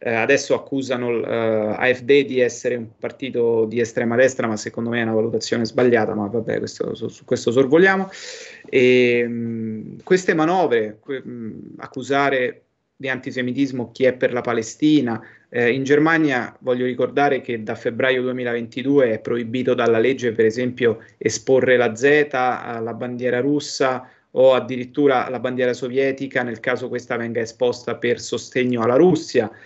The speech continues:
eh, un paese che è stato liberato dal nazismo da, a-, dall'Armata Rossa. È già paradossale di suo, ma è, è questo che sta diventando l'Europa.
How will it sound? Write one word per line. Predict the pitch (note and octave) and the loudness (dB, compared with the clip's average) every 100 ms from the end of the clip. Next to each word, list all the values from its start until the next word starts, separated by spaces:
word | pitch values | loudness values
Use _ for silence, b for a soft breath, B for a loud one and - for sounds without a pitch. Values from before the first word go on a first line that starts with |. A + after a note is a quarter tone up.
| B B - | B B -4
eh, | A#2 A#2 A2+ A2 G#2+ G#2 F2 | 2 6 6 6 4 0 -2
un | C2+ C3+ A#2+ | -4 -6 0
paese | B2+ C#3 B2+ C3+ B2 - | 4 4 6 2 2 -4
che | - B2 | -4 -2
è | |
stato | A2+ - B2+ C#3+ | -2 -4 -2 0
liberato | C3+ A#2+ B2 B2+ B2+ | -2 0 0 2 0
dal | A#2+ | -2
nazismo | A2+ A2 C#3 C3 A#2 A2 | -6 -8 -8 -8 -8 -8
da, | A#2 - - | -8 -8 -12
a-, | - A2 - - | -12 -10 -10 -10
dall'Armata | - A2 A2 A2 A2+ | -4 0 0 0 2
Rossa. | A2+ G#2+ G#2+ - A2+ | 2 2 0 0 2
È | G#2 | 2
già | G#2 G2+ | 2 0
paradossale | F2 A2+ A2+ B2 - A#2+ A#2 | 0 0 0 0 0 0 0
di | |
suo, | A#2 D#3 C3+ | 0 4 4
ma | G#2+ G#2 - | 4 0 -2
è, | - - | -6 -4
è | B2+ - | -8 2
questo | G3 G#3+ - B2 | 4 4 2 -4
che | A2 | -4
sta | - | -8
diventando | A2 A#2+ A#2 A2+ C3 A#2+ A#2 A#2 | -8 -8 -10 -6 -6 -6 -6 -4
l'Europa. | A#2 A#2+ A#2+ A#2 A#2 A#2+ | -6 -6 -8 -8 -10 -12